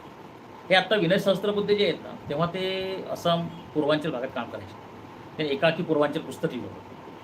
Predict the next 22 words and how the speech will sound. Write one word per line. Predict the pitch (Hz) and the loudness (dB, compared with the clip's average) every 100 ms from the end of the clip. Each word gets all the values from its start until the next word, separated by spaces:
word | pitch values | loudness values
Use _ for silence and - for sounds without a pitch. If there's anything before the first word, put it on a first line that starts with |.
| - - - - - - - | -16 -16 -16 -16 -16 -10 -2
दादरजवळ | 117 151 156 175 175 | 2 4 6 6 6
नायगाव | 160 143 143 170 | 4 4 4 4
जे | 175 | 4
आहे | 196 | 0
ना, | 143 | -2
तिथे | - 151 | -2 0
त्या | 170 170 | 0 0
चंचल | 139 127 185 | 2 2 0
स्मृती | 170 170 170 | -2 -2 0
म्हणून | 170 165 | 0 0
एक | 170 | 0
त्यांचं | 160 - | -2 -2
ऑफिस | 139 165 160 | 0 0 -2
आहे | 120 | -2
बघा, | 101 120 | -4 -4
रामभाऊ | 131 135 143 | -2 2 4
माळगी | 131 131 | 4 2
प्रबोधिनीचं. | 131 123 120 117 - - - - - - - - - - - - | 0 0 -2 -6 -12 -14 -16 -16 -16 -16 -16 -16 -16 -16 -12 -4
तेव्हा | 85 | 2
एवढं | 190 202 | 2 4
नव्हतं | 208 202 175 | 4 4 4
माळगीचं, | 143 139 135 | 4 2 -2